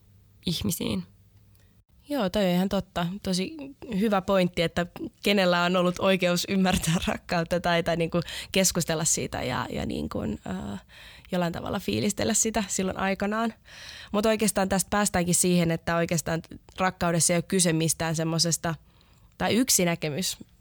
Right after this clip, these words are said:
Speaker 2: mä en sano, että tää on totuus, mutta yksi näkemys on silloin nähdä, että rakkaudessa ei ole kyse mistään luonnollisesta ilmiöstä, vaan että se on oikeastaan niinku hirveän paljon kontekstissa siihen, että missä me asutaan, millä aikakaudella me ollaan asuttu. Eli toisin sanoen tosi niinku yhteiskuntaan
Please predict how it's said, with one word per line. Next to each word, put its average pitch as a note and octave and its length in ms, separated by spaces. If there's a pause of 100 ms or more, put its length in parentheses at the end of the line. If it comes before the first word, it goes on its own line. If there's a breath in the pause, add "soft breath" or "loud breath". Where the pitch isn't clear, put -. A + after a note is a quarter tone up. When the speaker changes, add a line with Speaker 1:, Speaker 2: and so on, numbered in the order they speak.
Speaker 2:
mä - 100
en F3 80
sano, F3 180
että - 180
tää F#3 120
on F#3 100
totuus, - 440
mutta F#3+ 200
yksi F#3+ 220
näkemys F#3 440
on E3 80
silloin E3 260
nähdä, F#3 280
että E3 180
rakkaudessa E3+ 520
ei E3 40
ole D#3+ 60
kyse D#3+ 260
mistään D#3+ 460 (220 loud breath)
luonnollisesta E3+ 680
ilmiöstä, F3 580
vaan - 180
että F3+ 140
se F3 80
on F3 60
oikeastaan E3+ 560
niinku F3 260 (420 loud breath)
hirveän F#3+ 380
paljon E3+ 320
kontekstissa F3 640
siihen, E3 380
että E3 200
missä D#3+ 300
me D#3+ 120
asutaan, E3+ 680
millä E3+ 320
aikakaudella E3+ 600
me F#3+ 120
ollaan - 220
asuttu. G#3 460 (200)
Eli F3+ 120
toisin F3+ 280
sanoen E3 260
tosi E3+ 260
niinku - 340
yhteiskuntaan - 800